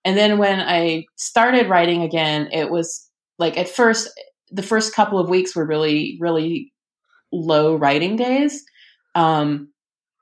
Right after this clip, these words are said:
and I looked at those first five thousand words that I had written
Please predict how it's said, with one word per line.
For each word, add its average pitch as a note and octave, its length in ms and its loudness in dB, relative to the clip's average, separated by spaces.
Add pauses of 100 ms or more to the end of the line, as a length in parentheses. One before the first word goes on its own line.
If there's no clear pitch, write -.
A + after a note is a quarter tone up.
(420)
and G3 300 4
I G3 220 4
looked A3+ 240 2
at A3 100 4
those G3 220 0
first G3+ 260 -2
five F3 240 4
thousand E3 320 0
words D#3+ 220 0
that E3 80 -2
I D3+ 80 4
had D3 120 0
written D3+ 460 -4